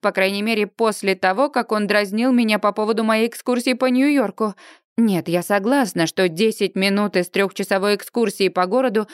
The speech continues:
конечно, не ахти как много, но ведь кое-что я успела посмотреть. До магазина "Сакс", во всяком случае, добралась, правда? "Да",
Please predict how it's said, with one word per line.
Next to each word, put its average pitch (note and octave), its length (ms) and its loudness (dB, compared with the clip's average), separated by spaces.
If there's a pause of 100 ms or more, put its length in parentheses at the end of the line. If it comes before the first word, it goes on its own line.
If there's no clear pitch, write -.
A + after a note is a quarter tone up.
(200)
конечно, F#3+ 440 -2 (200)
не A#3+ 160 4
ахти C4+ 320 0
как A#3+ 240 -2
много, C#4 400 2
но A#3 160 2
ведь A#3+ 240 -4 (320)
кое-что A#3 720 0
я G#3 280 0
успела A3 440 2
посмотреть. A3+ 680 0 (380)
До G#3+ 200 0
магазина A3+ 640 0
"Сакс", G#3 560 -4 (120)
во A3 160 0
всяком G#3+ 340 -4
случае, G#3 360 0
добралась, A#3+ 580 0
правда? A#3+ 480 -2 (440)
"Да", C4 460 0